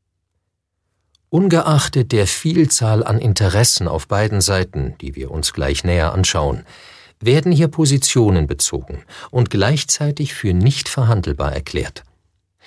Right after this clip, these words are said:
Dabei wird ein Scheitern der Verhandlung von beiden Seiten bewusst in Kauf genommen. Welches sind die Interessen, die hier eigentlich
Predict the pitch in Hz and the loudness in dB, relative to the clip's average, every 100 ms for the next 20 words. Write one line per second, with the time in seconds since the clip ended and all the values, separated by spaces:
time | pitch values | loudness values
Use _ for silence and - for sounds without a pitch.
0 | - - - 101 101 101 98 95 98 85 | -20 -12 -2 2 4 4 4 2 0 0
1 | 82 - - 120 170 117 87 80 - 85 | -2 0 0 2 2 0 2 0 0 0
2 | 87 120 - - 98 113 156 147 113 117 | 0 0 0 2 2 2 2 2 2 0
3 | - 98 104 139 - 110 - - - - | 0 -2 -2 -2 -2 -4 -4 -6 -6 -6
4 | 60 58 - _ _ _ _ _ _ _ | -6 -8 -12 _ _ _ _ _ _ _
5 | _ _ _ _ _ _ _ 95 110 170 | _ _ _ _ _ _ _ 0 2 4
6 | - 175 - 156 147 147 127 113 117 120 | 2 2 2 2 2 2 4 4 4 2
7 | 95 85 76 76 - - 156 175 - 73 | 0 -2 -2 -4 -4 0 0 2 0 -2
8 | - 65 - - | -4 -8 -8 -12